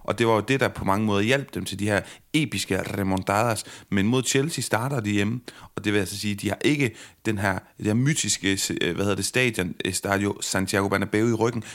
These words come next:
hvis de skal, øh, komme igen i, øh, returopgøret, og det samme mod eventuelt Manchester City eller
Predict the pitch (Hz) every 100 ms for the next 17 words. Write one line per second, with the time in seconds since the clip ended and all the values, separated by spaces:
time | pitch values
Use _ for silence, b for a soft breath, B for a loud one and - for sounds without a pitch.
0 | B 101 101 131 131 - 95 - 90 87
1 | B B B B B - - 101 98 95
2 | 104 117 101 90 87 90 131 117 - 101
3 | - 107 104 110 107 127 117 107 - 90
4 | - 104 95 85 - - - 107 104 95
5 | - 92 95